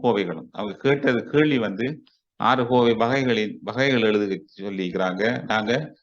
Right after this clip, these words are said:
வகைகளை மட்டும் எழுதினா போதுமானது. ஆனா, அந்த கோவைகள உள்ளடக்கம்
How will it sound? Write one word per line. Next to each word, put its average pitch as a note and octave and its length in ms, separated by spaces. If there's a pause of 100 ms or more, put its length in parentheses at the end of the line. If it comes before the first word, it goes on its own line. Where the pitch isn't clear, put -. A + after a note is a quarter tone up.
(120)
வகைகளை C3+ 520
மட்டும் F#2+ 280
எழுதினா F#2 280
போதுமானது. G2 800 (420)
ஆனா, C#3 140
அந்த C#3+ 200
கோவைகள C#3 720
உள்ளடக்கம் C#3 760